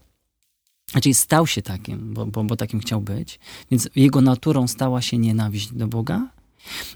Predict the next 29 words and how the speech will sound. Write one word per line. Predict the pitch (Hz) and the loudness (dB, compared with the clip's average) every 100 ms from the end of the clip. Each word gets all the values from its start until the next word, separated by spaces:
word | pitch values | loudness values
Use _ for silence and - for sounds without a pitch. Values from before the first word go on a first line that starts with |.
| - | -4
E, | 131 123 120 - | 2 2 0 -2
i, | 143 139 | 0 2
i, | 143 - 139 - | 2 0 -2 0
i | 143 | -4
w | - | -2
tej | - 156 | 2 6
nienawiści | 156 151 147 139 156 165 - 151 | 8 6 6 2 0 -2 -2 -2
też, | - 156 156 - | 0 0 0 -2
e, | 147 135 139 147 - - | -2 -2 -2 -4 -10 -6
nienawidzi | 135 135 131 131 135 | 2 4 4 2 -2
człowieka | 127 - 113 110 110 160 233 - _ _ - - _ - - | -4 -6 -6 -6 -6 -4 -4 -6 _ _ -20 -20 _ -8 0
jako | 139 - | 0 0
istoty, | 156 - 175 - | -2 -2 -4 -4
którą | - 160 | -2 -2
kocha | 147 151 135 | -2 -4 -4
Bóg. | 107 - - _ _ _ _ _ _ _ _ - - - - | -6 -10 -20 _ _ _ _ _ _ _ _ -20 -16 -14 -4
E, | 127 123 - | 0 0 -2
jako | - 135 147 | 0 0 2
że | 143 156 | 2 2
demon | 143 160 156 151 | 4 4 6 6
nie | 151 | 6
może | 170 165 | 4 2
uderzyć | 160 156 147 | 2 2 0
w | 135 | -2
Boga, | 135 156 170 170 | 0 0 0 0
uderza | 156 151 151 147 147 | 0 0 0 -2 -2
w, | 139 135 135 135 135 131 131 | -8 -8 -4 -4 -2 -4 -6
w | 127 | -2
ludzi, | 147 139 - 90 | 0 0 -2 -12